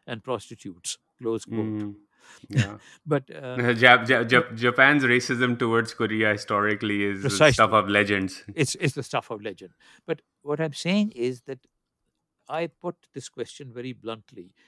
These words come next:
Speaker 1: to a number of the, you know, heads of, uh, Korean, uh, uh, companies, I mean, of their chaebol, of their conglomerates, that,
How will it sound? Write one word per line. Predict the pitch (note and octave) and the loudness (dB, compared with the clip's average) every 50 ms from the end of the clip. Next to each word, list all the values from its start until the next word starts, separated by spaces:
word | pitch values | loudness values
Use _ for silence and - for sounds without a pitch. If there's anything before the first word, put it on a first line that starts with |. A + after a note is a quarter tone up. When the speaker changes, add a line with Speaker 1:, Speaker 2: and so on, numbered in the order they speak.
| _ _ _ | _ _ _
Speaker 1:
to | - C3+ C#3 | -18 -16 -16
a | B2+ A2+ | -16 -16
number | A2+ A#2+ B2+ B2+ C3 C#3 C3 | -16 -16 -14 -12 -10 -8 -8
of | C3 - _ | -8 -8 _
the, | - A#2 A2 | -8 -8 -6
you | A2 A#2+ A#2 | -6 -6 -6
know, | A#2 A2+ G#2 | -6 -6 -6
heads | - A#2 B2 A#2 A2+ - | -8 -10 -12 -14 -10 -8
of, | B2 G#2+ - - - _ A2 | -8 -8 -8 -12 -16 _ -16
uh, | G#2 G2+ G2 F#2+ - _ | -16 -14 -16 -18 -20 _
Korean, | _ A#2 A2 G#2 A2+ A2+ A2 G#2+ G2+ G2 G2+ G2+ | _ -10 -8 -8 -8 -10 -12 -12 -16 -20 -20 -20
uh, | G2 F#2+ F#2 F#2 F2+ F2 E2+ _ _ _ _ _ _ _ _ _ _ _ _ _ _ _ - | -20 -20 -20 -20 -20 -20 -20 _ _ _ _ _ _ _ _ _ _ _ _ _ _ _ -20
uh, | - F#2 F2+ F2+ _ F#2+ F#2+ F#2 - F#2+ F2+ _ _ _ E2+ D#2 _ _ _ _ _ | -20 -20 _ _ _ -20 -20 -20 -20 -20 -20 _ _ _ _ _ _ _ _ _ _
companies, | - A#2+ A2+ - B2+ A#2+ G2+ D2+ D#2 D#2 E2 | -14 -14 -12 -14 -16 -18 -18 -20 -20 -16 -14
I | G#2 F#2+ | -14 -14
mean, | F#2+ G2 G2 | -14 -14 -14
of | G2+ F#2+ - _ | -14 -14 -14 _
their | - G#2 F#2 F#2 F#2+ F#2 F2 F2 F2 F2 E2 - _ _ _ - | -10 -10 -8 -8 -8 -10 -10 -12 -16 -18 -20 -20 _ _ _ -14
chaebol, | - A#2+ A#2+ A2 G#2 G#2 F#2 E2+ D#2+ F2+ | -10 -10 -8 -8 -8 -10 -10 -12 -14 -20
of | F2+ - _ | -20 -20 _
their | - F#2 F2 | -20 -20 -20
conglomerates, | - G2 F2+ F#2 G#2 G#2+ G#2 G2+ F#2 F2+ - _ - - - _ _ _ - - _ _ _ _ _ _ | -20 -20 -20 -18 -16 -16 -16 -16 -18 -20 -20 _ -20 -20 -20 _ _ _ -20 -20 _ _ _ _ _ _
that, | B2 C3+ C3+ - | -8 -8 -8 -8